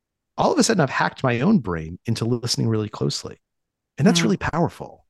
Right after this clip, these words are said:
Speaker 2: Powerful because it elicits a more honest response or fosters better
Speaker 1: Absolutely.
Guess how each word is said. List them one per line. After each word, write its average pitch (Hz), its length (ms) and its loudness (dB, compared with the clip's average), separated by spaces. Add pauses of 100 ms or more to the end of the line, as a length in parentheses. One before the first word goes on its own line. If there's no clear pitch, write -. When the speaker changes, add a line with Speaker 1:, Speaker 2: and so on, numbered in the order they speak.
(300)
Speaker 2:
Powerful 202 460 2
because 175 960 -4
it 175 140 -2
elicits 170 1040 -4
a 170 80 -6
more 165 560 -2
honest 170 360 0
response 175 680 2
or 165 80 0
fosters 160 520 0
better 202 180 2
Speaker 1:
Absolutely. 98 420 -2